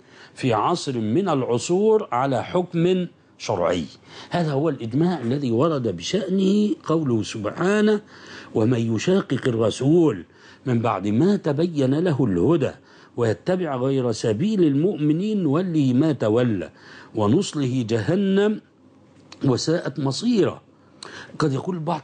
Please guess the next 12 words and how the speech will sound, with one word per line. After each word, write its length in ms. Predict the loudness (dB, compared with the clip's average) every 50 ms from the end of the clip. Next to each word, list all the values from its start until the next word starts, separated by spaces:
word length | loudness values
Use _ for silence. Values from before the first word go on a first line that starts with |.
| -2
"توافق 540 | 0 2 2 4 2 2 0 -4 -8 -8 -4
وقامات 880 | -4 -4 -2 -2 -2 0 0 0 0 0 2 2 2 2 2 0 -2 -4
و-"، 140 | -6 -6 -4 -4
لا، 280 | -2 -2 0 -2 -2
بس، 240 | -4 -6 -8 -12 -14 -20 -20 -20 -20 -20 -20 -20 -20 -20 -20 -14 -4
آه، 220 | -2 -2 -2 0 -2
والله 580 | -4 -4 -2 0 0 2 2 2 4 4 2
خمسين 680 | 2 2 0 0 0 -2 -4 -4 -4 -2 0 2 2 4
ولا 260 | 4 2 2 2 0
ستين 580 | 0 -2 -4 -6 -8 -8 -6 -2 0 2 2 2
ولا 260 | 2 2 0 0 -2
حتى 420 | -2 -2 -4 -4 -4 -2 -2 -2